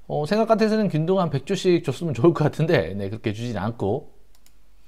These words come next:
어, 청약 수수료는 이천 원 있고, 없고요. 엔에이치는 없고, 어, 환불 기간이 좀 많이 차이가 나요. 이거는 대출 기간이 하나는 화요일이고, 어, 환불 기간이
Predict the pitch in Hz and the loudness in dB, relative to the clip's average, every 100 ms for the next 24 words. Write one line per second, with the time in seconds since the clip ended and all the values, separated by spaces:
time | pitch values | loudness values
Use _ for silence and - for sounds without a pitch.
0 | - - - 127 127 196 202 208 202 196 | -20 -20 -10 -4 0 4 4 4 2 2
1 | 151 147 175 165 151 131 165 165 156 - | 2 0 2 2 2 0 4 4 4 0
2 | 147 156 117 135 127 127 127 120 127 143 | 0 4 4 2 0 -4 -2 -4 -2 0
3 | 147 82 - - - - 139 139 147 214 | 0 0 -6 -20 -14 -6 -4 -2 0 2
4 | 240 214 202 202 151 92 139 117 127 135 | 2 4 4 4 2 -2 -4 0 0 -2
5 | - 175 135 101 92 101 131 139 139 131 | -2 0 2 0 0 -2 -4 -4 -4 -2
6 | 131 151 131 120 143 156 151 147 147 143 | -2 -2 -2 -2 -2 -6 -8 -6 -4 -2
7 | 160 170 - - - 156 135 120 160 170 | -4 -6 -12 -8 0 2 2 0 -2 -4
8 | - - - - - - 127 127 127 123 | -12 -20 -20 -20 -18 -10 -4 -2 0 -2
9 | 123 - - - 151 143 127 123 147 156 | -4 -10 -8 -2 2 2 2 2 0 -6